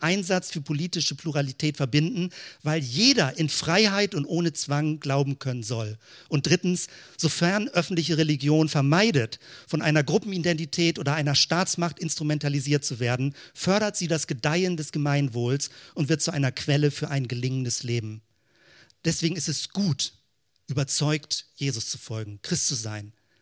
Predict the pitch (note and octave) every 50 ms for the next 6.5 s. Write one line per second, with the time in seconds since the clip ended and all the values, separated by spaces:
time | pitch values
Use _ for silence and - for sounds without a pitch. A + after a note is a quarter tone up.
0 | _ _ _ _ - C#3 C#3+ C#3 C#3 C#3 C#3+ F3+ A3+ - F#3+ D3+ - - D3+ A#2+
1 | C3+ C3 B2+ B2+ C3 A#2+ D#3+ D#3 D#3 D#3 C#3+ - - E3+ F#3+ F#3 D3 C3+ - -
2 | - C3 D3 D3+ - - - - - - - - - - - D3 C#3 - - D#3
3 | D3+ E3 D#3+ - D3+ - - - C3 C3+ C3 - - C3+ C#3+ D3+ C#3 A#2 - -
4 | C#3 C3+ C3 B2 - - - - D#3 F3 - - - - F3+ F#3+ F3 F#3 D3+ E3
5 | - D3 C3 - - B2+ A2 G#2+ A#2+ A#2 A#2+ A#2+ C3 - C3+ A2+ B2+ A#2+ A#2 A#2+
6 | A2+ A#2+ G#2 G#2+ G2 F#2+ F#2+ - -